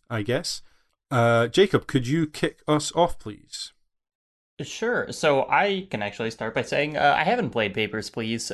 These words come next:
Speaker 2: Um, I, I, it's one of those games that feels so kind of, uh, ubiquitous that I, I almost feel like I've, you know, kind of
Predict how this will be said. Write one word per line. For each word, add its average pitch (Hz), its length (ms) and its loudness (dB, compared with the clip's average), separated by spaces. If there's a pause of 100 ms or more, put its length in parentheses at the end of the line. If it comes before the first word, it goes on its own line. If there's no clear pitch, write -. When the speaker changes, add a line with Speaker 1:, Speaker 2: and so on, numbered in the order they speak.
Speaker 2:
Um, 110 420 4 (400)
I, 131 400 4
I, 131 320 0 (240)
it's 147 220 -2
one 165 180 4
of 170 120 -2
those 160 240 2
games 180 360 0
that 127 200 2
feels 139 340 0
so 151 640 -2
kind 131 260 0
of, 110 220 -2
uh, 110 320 2
ubiquitous 180 720 0
that 110 200 4
I, 104 240 2 (480)
I - 80 4
almost 170 240 4
feel 180 160 8
like 139 160 4
I've, 107 240 2
you 127 140 -2
know, 113 160 4
kind 123 240 2
of 98 120 -6